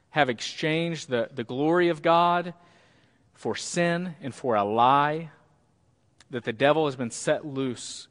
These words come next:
here on earth because of our exchange. We chose to worship and serve creation rather than the Creator. And,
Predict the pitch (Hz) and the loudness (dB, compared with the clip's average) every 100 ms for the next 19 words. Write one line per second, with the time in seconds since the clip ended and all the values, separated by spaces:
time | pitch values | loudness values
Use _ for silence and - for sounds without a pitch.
0 | _ 156 139 127 120 110 107 - 110 - | _ -6 -2 -2 0 -4 -4 -12 -12 -2
1 | 143 139 135 - _ _ _ _ _ _ | 2 2 -2 -18 _ _ _ _ _ _
2 | 123 117 127 127 - - 127 110 104 104 | -6 0 2 2 -2 -8 -6 -4 -6 -8
3 | - _ _ - 135 - 151 143 131 117 | -14 _ _ -6 -4 -2 0 0 -2 -6
4 | 113 127 - 127 113 - 123 - - 113 | -4 -6 -6 -8 -10 -4 -6 -6 -10 -6
5 | 113 135 - 139 120 113 107 107 101 - | -4 -4 -6 -4 -2 -2 -4 -6 -10 -10
6 | 123 113 120 123 120 _ _ _ _ _ | -6 -4 -2 -4 -6 _ _ _ _ _
7 | _ _ 147 135 | _ _ -4 -4